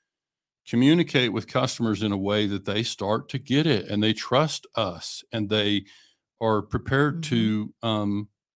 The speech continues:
Speaker 1: you know, they're, they're more comfortable communicating with us about whatever's going on. Because if we're, if I'm the collector and consistently I'm bringing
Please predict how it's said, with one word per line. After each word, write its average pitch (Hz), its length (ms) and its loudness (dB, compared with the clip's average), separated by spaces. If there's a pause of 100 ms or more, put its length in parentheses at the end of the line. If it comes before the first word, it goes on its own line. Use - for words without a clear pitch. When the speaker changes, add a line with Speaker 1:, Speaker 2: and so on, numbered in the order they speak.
(320)
Speaker 1:
you 185 80 0
know, 143 140 4
they're, 151 160 0
they're 143 220 2
more 143 240 4
comfortable 143 460 -2
communicating 135 640 2
with 92 140 -2
us 107 160 2
about 110 200 0
whatever's 113 400 2
going 95 320 -2
on. 104 320 0 (640)
Because 117 440 2
if 104 180 -6
we're, 135 460 0 (380)
if - 140 -14
I'm 143 180 6
the 131 100 0
collector 113 840 -4
and 101 320 -6
consistently 101 1080 -4 (440)
I'm 123 300 2
bringing 120 720 0